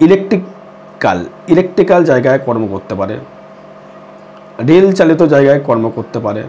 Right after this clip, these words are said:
অটোমোবাইলের জায়গায় কর্ম করতে পারে। মানে automobile, মানে একটা দৈহিক পরিশ্রম দিয়ে একটা brain খাটিয়ে যেখানে তোমার একটু কালি ঝুলি মাখতে হয়। ম্যাক্সিমামটাই আসে হচ্ছে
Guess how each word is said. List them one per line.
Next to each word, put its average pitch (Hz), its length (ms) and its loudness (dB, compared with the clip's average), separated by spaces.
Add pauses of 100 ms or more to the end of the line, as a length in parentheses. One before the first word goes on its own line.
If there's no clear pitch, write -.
(1300)
অটোমোবাইলের 190 640 4
জায়গায় 185 240 4
কর্ম 143 280 0
করতে 135 280 -4
পারে। 123 220 0 (1160)
মানে 131 140 -4
automobile, 139 520 2 (2000)
মানে 147 140 2 (160)
একটা 143 300 -4
দৈহিক 160 340 2
পরিশ্রম 170 460 0
দিয়ে 180 120 4
একটা 170 80 2
brain 143 340 2
খাটিয়ে 160 360 2
যেখানে 147 320 0
তোমার 143 300 2
একটু 139 160 -8
কালি 139 260 0
ঝুলি 135 200 2
মাখতে 117 340 -2
হয়। 104 220 -6 (1120)
ম্যাক্সিমামটাই 202 640 2
আসে 185 180 0
হচ্ছে 190 260 0